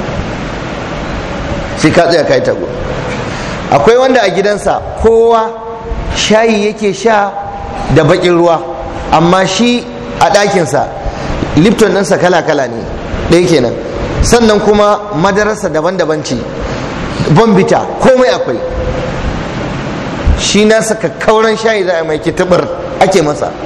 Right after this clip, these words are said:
Wancan kuma sada. Ta wata yarinya ita ma an ɗan zuba mata, ta ga an yi wa babanta mai kauri,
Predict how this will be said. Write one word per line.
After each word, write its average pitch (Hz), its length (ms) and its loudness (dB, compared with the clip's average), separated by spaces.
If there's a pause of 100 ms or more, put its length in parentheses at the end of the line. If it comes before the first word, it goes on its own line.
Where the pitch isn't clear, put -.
(1000)
Wancan 185 340 4
kuma 180 320 4
sada. 170 400 2 (2500)
Ta 165 80 6
wata 190 200 4
yarinya 196 400 2
ita 165 200 -4
ma 175 160 0
an 180 140 -6
ɗan 190 160 -4
zuba 185 220 0
mata, 170 280 -2
ta 175 180 2
ga 180 160 -2
an 190 120 -4
yi 202 60 -2
wa 196 100 0
babanta 170 420 -2
mai 156 140 -2
kauri, 196 520 0